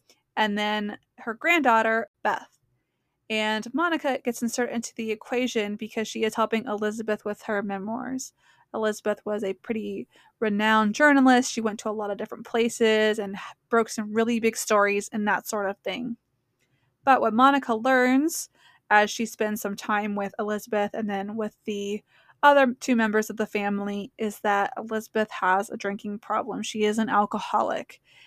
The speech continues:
And because of her overindulgence with alcohol,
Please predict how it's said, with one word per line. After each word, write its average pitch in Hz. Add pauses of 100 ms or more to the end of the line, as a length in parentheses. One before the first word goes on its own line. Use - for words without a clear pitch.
(280)
And 214
because 285
of 220
her 226
overindulgence 214 (440)
with 202
alcohol, 240